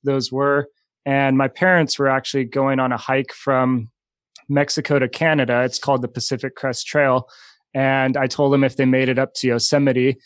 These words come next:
I wasn't even sure if they would make it that far. So I told them if they made it to Yosemite, I would go visit them. And sure enough, they were getting close to Yosemite. And I figured,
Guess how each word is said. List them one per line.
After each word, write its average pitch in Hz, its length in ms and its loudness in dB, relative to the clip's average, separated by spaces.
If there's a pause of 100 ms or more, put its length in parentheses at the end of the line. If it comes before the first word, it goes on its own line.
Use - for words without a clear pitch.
(160)
I 131 80 0
wasn't 131 280 0
even 123 180 0
sure 120 260 -2
if 117 120 -8
they 123 100 0
would 117 180 -2
make 120 220 -4
it 113 80 -8
that 120 260 -6
far. 123 200 -2
So 127 220 -4
I 123 60 0
told 120 240 -4
them 123 100 -2
if 120 160 -6
they 123 300 -2 (280)
made 147 160 2
it 151 100 0
to 143 120 0
Yosemite, 147 640 2
I 139 100 -2
would 123 140 -2
go 123 120 0
visit 127 420 -2
them. 135 300 2 (400)
And 131 440 0
sure 135 280 -2
enough, 127 320 0
they 131 140 0
were 123 360 2 (340)
getting 135 200 0
close 139 340 0
to 139 80 2
Yosemite. 131 760 0
And 123 180 -2
I 120 120 -2
figured, 123 560 -6